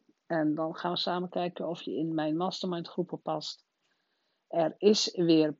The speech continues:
plek vanaf één oktober. Ik weet niet wanneer je het luistert, maar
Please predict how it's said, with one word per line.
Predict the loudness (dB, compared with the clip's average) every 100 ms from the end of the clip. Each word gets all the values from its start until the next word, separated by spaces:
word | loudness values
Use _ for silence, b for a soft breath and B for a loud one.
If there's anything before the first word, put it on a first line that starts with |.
| _
plek | 4 4
vanaf | 4 -10 -6 -4 -6 -10 -4
één | -2 0 -2
oktober. | -8 -4 -2 0 0 -2 -8 _ _ _ _ _ _ _ _ _ _ -20 _ _
Ik | -20 -14
weet | -8 -6
niet | -6 -6
wanneer | -6 -6
je |
het | -6
luistert, | -6 -4 -4 -6 -6
maar | -10